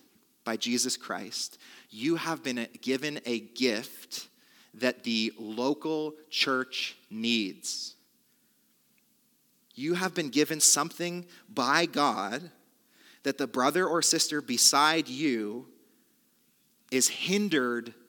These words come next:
without. Do you understand that? Let me say that again because this is so important. You have been given something by God that if you do not use properly,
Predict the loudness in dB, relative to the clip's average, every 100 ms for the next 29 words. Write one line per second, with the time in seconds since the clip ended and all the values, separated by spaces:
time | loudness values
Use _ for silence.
0 | _ -2 2 4 4 2 -6 -12 _ _
1 | _ _ _ _ _ _ _ _ _ -2
2 | 2 4 6 6 4 4 0 -2 -8 _
3 | _ _ _ _ _ _ _ _ _ _
4 | _ _ -2 4 6 6 6 4 4 2
5 | 2 2 4 4 4 4 4 4 2 -2
6 | -6 -2 -2 -2 -8 -12 _ _ _ _
7 | _ _ _ _ -20 -6 0 2 4 4
8 | 2 2 4 4 4 4 4 0 -4 -2
9 | -4 -10 _ -4 2 6 6 4 0 -6
10 | -10 2 6 6 6 0 -8 -16 _ _
11 | _ _ _ _ _ _ _ _ _ _
12 | _ _ _ _ 2 4 2 -2 -2 2
13 | 4 2 2 2 4 4 4 2 -2 2
14 | 2 0 -4 2 2 2 0 -4 -6 -10